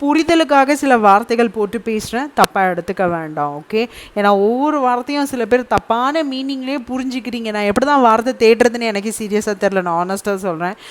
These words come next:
தவறான எண்ணத்துல பார்க்காதீங்கன்னு நான் ஆரம்பத்திலேயே சொல்லிட்டேன். And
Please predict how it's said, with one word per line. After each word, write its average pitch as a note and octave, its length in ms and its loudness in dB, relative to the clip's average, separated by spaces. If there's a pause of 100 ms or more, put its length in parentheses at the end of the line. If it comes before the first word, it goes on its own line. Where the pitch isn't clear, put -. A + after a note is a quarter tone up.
(220)
தவறான C#4 520 2
எண்ணத்துல B3+ 360 0
பார்க்காதீங்கன்னு A3+ 580 2
நான் B3+ 160 -6
ஆரம்பத்திலேயே A3 720 -2
சொல்லிட்டேன். G3+ 540 -2 (240)
And G3+ 240 -4